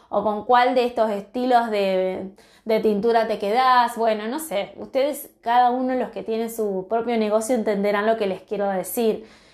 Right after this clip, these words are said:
Es muy importante que ustedes aprovechen las herramientas, porque imagínense que hace unos años atrás,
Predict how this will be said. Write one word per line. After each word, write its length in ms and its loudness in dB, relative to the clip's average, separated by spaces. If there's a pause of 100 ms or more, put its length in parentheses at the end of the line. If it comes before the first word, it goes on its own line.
(120)
Es 160 -4
muy 240 2
importante 580 -2
que 60 -2
ustedes 360 -4
aprovechen 680 -2 (280)
las 220 -4
herramientas, 840 -2 (240)
porque 320 2
imagínense 880 0
que 420 -4
hace 520 -2
unos 360 -6
años 420 -2
atrás, 520 -2